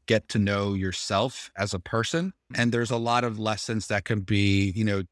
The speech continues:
Speaker 1: taken from the business side into your personal life as well. I, I can't think of an example off the top of my head. I thought about this. I, I, it's funny. I thought about this question just a couple weeks ago.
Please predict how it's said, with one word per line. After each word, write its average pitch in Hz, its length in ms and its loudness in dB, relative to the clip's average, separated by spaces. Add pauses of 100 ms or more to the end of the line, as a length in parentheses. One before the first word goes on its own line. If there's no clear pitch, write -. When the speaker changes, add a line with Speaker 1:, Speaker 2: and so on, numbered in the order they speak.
Speaker 1:
taken 110 440 4
from 104 320 -2
the 98 100 -2
business 101 360 -2
side 92 440 -2
into 98 600 2 (480)
your 107 180 2
personal 127 400 0
life 87 260 -4
as 95 140 -6
well. 104 340 -2 (460)
I, 151 100 -6 (140)
I 143 80 0
can't 185 200 2
think 180 140 2
of 156 60 -2
an 156 60 0
example 139 320 2
off 123 60 -4
the - 40 -8
top 139 60 4
of 131 60 4
my 117 100 6
head. 123 180 4
I 110 80 2
thought 143 200 2
about 123 240 0
this. 117 240 -2
I, 127 160 -6 (320)
I, 139 80 -2 (180)
it's 151 160 -2
funny. 147 240 2
I 127 60 -2
thought 180 200 2
about 147 200 4
this 131 160 0
question 120 420 -2
just - 280 0
a 110 60 -6
couple 120 240 -2
weeks 127 240 -2
ago. 107 280 2